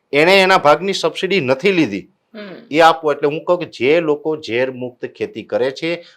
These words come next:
Speaker 1: પ્રાકૃતિક ખેતી કરે છે, ગાય આધારિત ખેતી કરે છે, એના એકાઉન્ટમાં દસ હજાર રૂપિયા સરકારે નાખવા જોઈએ. દરેક સિઝનમાં, ચોમાસુ સિઝનમાંય નાખવા જોઈએ, શિયાળુ સિઝનમાંય નાખવા જોઈએ અને ઉનાળુ સિઝનમાંય નાખવા જોઈએ. શેના? તો કે એના ભાગની સબસિડી વધી છે,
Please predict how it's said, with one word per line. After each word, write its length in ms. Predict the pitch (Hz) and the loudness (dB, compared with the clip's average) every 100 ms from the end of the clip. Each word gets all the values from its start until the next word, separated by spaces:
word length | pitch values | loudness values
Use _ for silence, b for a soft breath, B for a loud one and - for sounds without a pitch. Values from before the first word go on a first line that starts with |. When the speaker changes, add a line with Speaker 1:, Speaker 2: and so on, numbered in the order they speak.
| _ | _
Speaker 1:
પ્રાકૃતિક 680 | 123 131 - 165 175 170 175 | 0 0 -2 -6 -6 -8 -10
ખેતી 320 | - 143 139 | -6 -4 -4
કરે 320 | 120 117 139 165 | -4 2 2 2
છે, 260 | 185 180 | 0 -4
ગાય 280 | 120 127 139 | 2 4 4
આધારિત 420 | 120 120 120 123 | 2 0 -2 -6
ખેતી 300 | - 113 123 | -8 -6 -6
કરે 320 | 113 113 151 | -4 0 2
છે, 280 | 165 185 185 185 b b | 2 -2 -4 -6 b b
એના 220 | 127 151 156 | -4 0 0
એકાઉન્ટમાં 800 | 143 147 147 147 - 151 151 101 | 0 0 -4 -6 -6 -6 -6 -2
દસ 240 | 127 135 123 | 0 0 -6
હજાર 240 | 117 135 | -2 -2
રૂપિયા 280 | 139 139 131 | -2 -4 -4
સરકારે 440 | 135 127 131 123 | -4 -6 -4 -4
નાખવા 360 | 107 104 - 87 | -4 -6 -8 -10
જોઈએ. 320 | 87 85 78 _ _ _ _ | -10 -14 -18 _ _ _ _
દરેક 300 | 139 175 180 | 4 4 4
સિઝનમાં, 500 | - 131 110 95 - _ _ | -2 -2 -2 -4 -12 _ _
ચોમાસુ 400 | - 139 151 151 | -4 0 0 0
સિઝનમાંય 480 | 156 160 151 165 170 | -6 -6 -4 -2 -2
નાખવા 300 | 170 170 180 | -2 -2 -2
જોઈએ, 300 | 175 190 196 B B | 0 -2 -6 B B
શિયાળુ 420 | - 139 135 143 | -10 0 4 4
સિઝનમાંય 480 | 156 160 156 160 165 | 2 -2 -2 -2 -4
નાખવા 300 | 165 165 170 | -4 -4 -4
જોઈએ 160 | 160 165 | -4 -4
અને 140 | 156 | -4
ઉનાળુ 300 | 165 160 151 | 0 2 2
સિઝનમાંય 460 | 123 123 110 104 92 | -2 -6 -6 -8 -10
નાખવા 280 | 87 - 92 | -10 -10 -10
જોઈએ. 120 | 101 | -10
શેના? 380 | - 196 196 175 _ _ _ _ _ _ | 0 0 0 -4 _ _ _ _ _ _
તો 80 | 131 | -10
કે 100 | 131 | -6
એના 160 | 139 143 | -4 -2
ભાગની 280 | 127 139 135 | -2 -2 -6
સબસિડી 440 | - 117 135 120 | -6 -6 -8 -6
વધી 340 | 98 98 95 | -6 -6 -10
છે, 220 | 87 85 | -16 -18